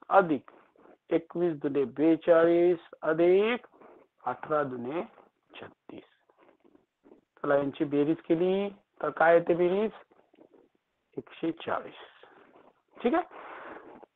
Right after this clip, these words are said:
आता तुम्हाला बेरीज येत नाही हा भाग नाहीये. या ठिकाणी काय करायचंय? अनुक्रमांकाची दुप्पट.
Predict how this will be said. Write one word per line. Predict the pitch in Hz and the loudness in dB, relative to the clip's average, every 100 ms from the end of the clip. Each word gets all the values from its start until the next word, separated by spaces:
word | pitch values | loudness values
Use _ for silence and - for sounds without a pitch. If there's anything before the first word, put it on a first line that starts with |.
| _ - - - - - - | _ -18 -18 -18 -20 -4 4
आता | 165 - | 6 4
तुम्हाला | - 202 240 | 6 12 12
बेरीज | 208 196 214 262 | 12 12 10 10
येत | 262 302 | 8 8
नाही | 285 | 8
हा | 208 247 | 12 12
भाग | 226 269 | 12 10
नाहीये. | 320 330 247 - - _ - | 6 6 6 0 -12 _ 4
या | 165 226 | 8 8
ठिकाणी | 208 196 240 262 | 6 4 4 6
काय | 254 254 | 8 10
करायचंय? | 262 262 254 262 285 - - | 10 6 6 4 4 6 8
अनुक्रमांकाची | 214 254 294 269 240 226 233 233 233 226 226 254 | 8 8 0 4 4 6 2 4 10 10 8 -6
दुप्पट. | 214 165 202 - - 254 240 | -6 -2 -2 -2 8 8 8